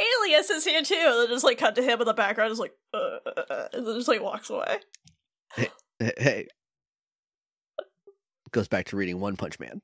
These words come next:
Speaker 2: <laughs> 'Cause you know he'd be into One Punch Man.
Speaker 1: Oh, absolutely. He is One Punch Man.
Speaker 2: He is One Punch Man. He one-punched Roxas in the face one time. <laughs> The manga for One Punch Man is so good because, like,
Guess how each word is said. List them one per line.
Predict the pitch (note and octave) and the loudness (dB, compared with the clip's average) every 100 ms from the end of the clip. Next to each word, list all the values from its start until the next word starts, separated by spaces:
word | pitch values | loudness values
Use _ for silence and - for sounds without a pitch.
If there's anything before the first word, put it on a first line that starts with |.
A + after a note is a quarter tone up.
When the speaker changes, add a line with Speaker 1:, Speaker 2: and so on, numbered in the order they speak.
| _ | _
Speaker 2:
<laughs> | - - - - - - _ A#4+ - G#4+ - _ _ _ _ _ _ _ _ _ | -20 -18 -10 -10 -8 -10 _ -14 -10 -12 -12 _ _ _ _ _ _ _ _ _
'Cause | C3+ | -2
you | D#3 | 0
know | D3 C#3+ G#2+ | 4 4 2
he'd | A2 | -2
be | E2 D#2+ | -6 -10
into | D2 | -10
One | E2+ D#2+ | -12 -12
Punch | - - - | -14 -16 -18
Man. | - - _ _ - - - - | -20 -20 _ _ -20 -20 -20 -2
Speaker 1:
Oh, | C#4+ | 0
absolutely. | - B3 B3+ B3+ - - - | 0 -2 -4 -4 -4 -6 -2
He | D4 | 0
is | C4+ A#3+ | 0 0
One | F#3+ D3 | -6 -6
Punch | - - | -12 -12
Man. | - - _ - | -14 -14 _ 4
Speaker 2:
He | E3+ | 4
is | F#3 | 4
One | F3 F#3 | 2 4
Punch | G3 G3 | 4 4
Man. | F#3 A3 - - - _ _ | 2 0 -2 -8 -16 _ _
He | D#3+ F3 | 2 4
one-punched | D#3 F#3+ F3 G3 D#3 C#3 | 6 4 4 2 2 4
Roxas | B3 B3+ - D3 - - | 4 4 2 2 0 0
in | E3+ | 2
the | F3 | 4
face | G#3 C4 | 4 4
one | - - | 4 4
time. | D#3+ D5+ G#3+ - - F5 E5+ D#5+ C#5 - A5 _ _ _ _ _ _ _ _ | 4 6 6 6 2 0 -2 -2 -6 -10 -20 _ _ _ _ _ _ _ _
<laughs> | G#3 G#3+ - - - - _ - - _ C#5 - - | -8 -8 -12 -20 -20 -20 _ -10 -10 _ -8 -6 0
The | D3 | 2
manga | C3+ D3 D#3+ G3+ | 4 4 4 2
for | F#3+ | 2
One | F3 F3 | 2 2
Punch | F#3+ G3 - | 2 2 2
Man | F3+ D3+ | 2 2
is | A#2+ | 2
so | - C3+ | 2 4
good | B2+ B2 C3+ C3+ A2 | 4 4 4 2 0
because, | A#2+ C3 A2 | 2 4 2
like, | A2+ F#2+ F2+ - | 0 -2 -4 -10